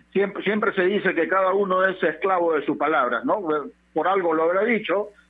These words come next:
pero bueno, él tendrá sus, sus motivos. Bueno, nos tenemos que ir, eh, no sin antes anticipar que se viene otra gran transmisión de Ovación.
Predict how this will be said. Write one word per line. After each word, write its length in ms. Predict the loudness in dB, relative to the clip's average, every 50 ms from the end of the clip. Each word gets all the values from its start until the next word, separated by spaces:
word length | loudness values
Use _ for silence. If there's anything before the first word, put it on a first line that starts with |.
| _ -4
pero 180 | -2 0 0
bueno, 280 | 2 0 0 0 0 0
él 220 | 0 0 0 0 0
tendrá 400 | -2 -2 -2 0 -2 -2 0 0
sus, 240 | 0 0 0 0 -4 -8 _ _ _ _ -10
sus 140 | -4 -4 -2
motivos. 380 | -2 -2 -2 0 0 0 0 0
Bueno, 280 | 0 0 0 -2 -4 -8 -14 -16 -8
nos 180 | -4 -4 -2 -2
tenemos 300 | 0 0 0 0 0 0
que 120 | 0 0
ir, 300 | 2 2 2 2 0 -2 -4 -8 -16 _ -2
eh, 140 | -2 -2 0 0
no 140 | 0 -2 -2
sin 160 | -2 -2 -2 0
antes 200 | 0 0 0 -2
anticipar 520 | -2 -2 -2 -2 -4 -2 -2 -2 -2 -2
que 80 | -2 -2
se 100 | -2 0
viene 380 | 0 0 2 2 2 2 2 2
otra 460 | 0 0 0 2 2 2 2 2 2
gran 240 | 2 2 0 0 0
transmisión 440 | 0 -2 -2 -2 -4 -2 -2 -2 0
de 60 | 0
Ovación. 640 | 0 2 0 0 0 0 0 0 0 -2 -4 -6